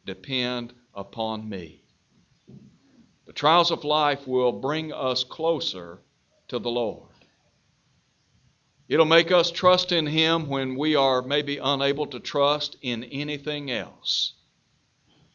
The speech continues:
We'll draw closer to the Lord, and we will draw closer to the Word of the Lord. How many people,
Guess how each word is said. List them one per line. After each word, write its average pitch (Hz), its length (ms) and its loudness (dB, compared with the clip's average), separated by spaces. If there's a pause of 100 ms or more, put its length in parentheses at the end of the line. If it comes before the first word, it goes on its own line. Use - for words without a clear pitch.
(400)
We'll 151 220 4
draw 156 260 6
closer 170 380 4
to 156 120 -6
the 139 120 -2
Lord, 160 420 4
and 123 240 -6
we 151 140 -2
will 139 160 -2
draw 135 240 0
closer 165 580 -2
to 156 160 -8
the 135 120 -2
Word 117 680 -4 (480)
of 104 180 -4
the 107 100 -8
Lord. 98 320 -6 (1400)
How 147 200 0
many 180 180 2
people, 151 480 -8